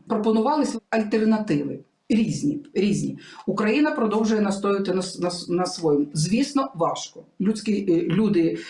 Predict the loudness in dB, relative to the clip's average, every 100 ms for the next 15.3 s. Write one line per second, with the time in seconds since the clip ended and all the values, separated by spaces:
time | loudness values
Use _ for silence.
0 | -6 0 2 2 2 2 2 2 0 2
1 | 2 0 0 -2 0 0 -2 -10 -6 -2
2 | 0 0 2 2 2 0 0 0 0 2
3 | 4 2 0 -8 -8 -2 2 4 2 4
4 | 2 2 2 0 -2 -2 2 2 2 0
5 | 0 0 2 2 4 2 0 -4 0 2
6 | 2 2 2 2 2 4 4 4 0 -4
7 | -10 -6 -6 -6 -8 -8 -10 -20 _ _
8 | _ _ _ _ _ -2 0 2 4 4
9 | 2 2 0 2 2 2 2 0 -4 -8
10 | -20 _ _ -20 -20 -20 -20 -8 -4 0
11 | 0 0 2 2 4 2 2 2 2 2
12 | 2 2 2 4 4 4 4 2 0 -4
13 | -4 -2 0 0 2 0 2 2 2 -2
14 | -2 -2 -2 0 -2 -2 -6 -6 -6 -4
15 | -4 -4 -6